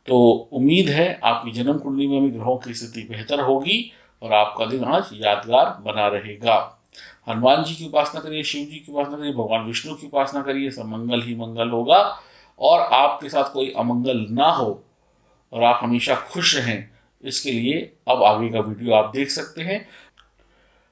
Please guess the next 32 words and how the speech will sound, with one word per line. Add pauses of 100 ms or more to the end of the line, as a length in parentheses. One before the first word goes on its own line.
(160)
देखिए, (840)
शनि
की
साढ़े
साती
हो
या
किसी
भी
ग्रह
के
अशुभ
प्रभाव
हो, (300)
दूर
तो
हमें
करने
ही
पड़ते
हैं। (340)
बिना
उनको
दूर
किए
हम (240)
जीवन
में
सुखी
नहीं
रह
सकते।